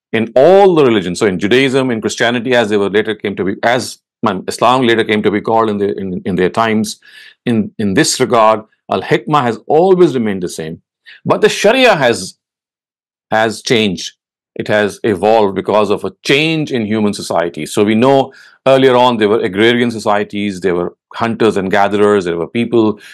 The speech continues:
who depended on, uh, various, uh, other forms of societies, and, and later on we can see how, uh, rural societies were formed, and then urbanization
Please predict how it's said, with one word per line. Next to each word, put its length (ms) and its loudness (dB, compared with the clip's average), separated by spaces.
who 120 2
depended 640 0
on, 380 -2
uh, 140 -4
various, 500 0
uh, 320 -2
other 360 2
forms 240 -2
of 60 -2
societies, 640 -2
and, 160 -6
and 340 -2
later 320 2
on 320 0
we 80 -8
can 140 -4
see 240 0
how, 340 2
uh, 380 -4
rural 300 4
societies 520 -2
were 120 -4
formed, 400 0
and 200 -6
then 220 0
urbanization 840 -2